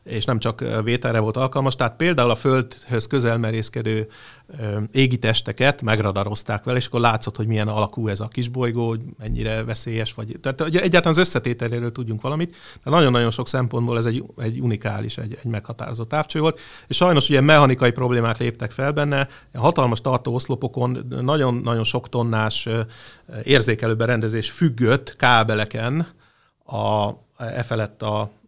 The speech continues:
a, az egész völgy fölött, és az, ezek a tartókábelek rongálódtak meg nagyon hosszú időn keresztül. Hát előbb kellett volna egy kicsit sok, sok pénzt beletolni és, és felújítani, és, és először csak egy kábel szakadt el, és akkor lezárták az egészet, és,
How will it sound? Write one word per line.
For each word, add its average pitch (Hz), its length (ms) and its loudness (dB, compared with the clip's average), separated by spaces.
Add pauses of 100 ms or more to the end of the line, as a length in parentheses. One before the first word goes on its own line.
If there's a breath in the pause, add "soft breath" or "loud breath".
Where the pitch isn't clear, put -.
(180)
a, 107 460 -8
az 110 160 -6
egész 113 300 -4
völgy 120 300 0
fölött, 135 380 0
és 131 260 -2
az, 123 280 -2
ezek 131 460 -2
a 123 40 -2
tartókábelek 110 800 -2
rongálódtak 107 640 -6
meg 131 180 -4
nagyon 117 240 -2
hosszú 113 280 -6
időn 117 220 -4
keresztül. 120 600 -4 (500 loud breath)
Hát 180 300 6
előbb 196 200 8
kellett 127 240 2
volna 120 260 0
egy 117 100 -2
kicsit 120 300 -4
sok, - 260 -6 (140)
sok 185 200 2
pénzt 131 240 4
beletolni 123 500 2
és, 117 220 -2
és 117 160 -4
felújítani, 143 560 0
és, 135 260 -2
és - 380 -6 (280)
először 170 380 4
csak - 140 -2
egy 151 120 2
kábel 127 280 4
szakadt 123 400 -2
el, 156 240 2 (360 loud breath)
és - 120 -6
akkor 120 220 -2
lezárták 123 500 4
az 113 100 -4
egészet, 131 420 -2
és, 123 180 -4